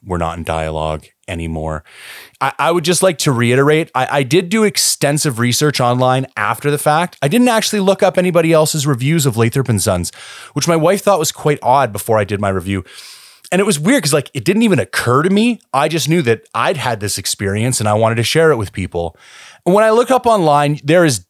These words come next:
definitely both sides of the fence. There are some people who love the Lathrop and Sons boots, and there are some people who don't. And there's a healthy number on, on both sides of that fence. So I am certainly not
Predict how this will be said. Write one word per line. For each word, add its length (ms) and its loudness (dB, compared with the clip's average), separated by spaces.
definitely 540 0
both 380 -2
sides 300 0
of 60 -8
the 60 0
fence. 460 -4
There 260 2
are 160 2
some 160 -2
people 300 -2
who 200 -2
love 480 0
the 100 0
Lathrop 400 0
and 140 0
Sons 300 2
boots, 420 -2
and 140 0
there 100 2
are 100 2
some 220 -4
people 360 0
who 240 0
don't. 400 -4
And 140 0
there's 140 2
a 60 0
healthy 380 -2
number 360 2
on, 260 0
on 200 -2
both 260 0
sides 240 2
of 40 0
that 160 0
fence. 480 -4
So 260 -2
I 160 -2
am 160 0
certainly 600 -2
not 480 0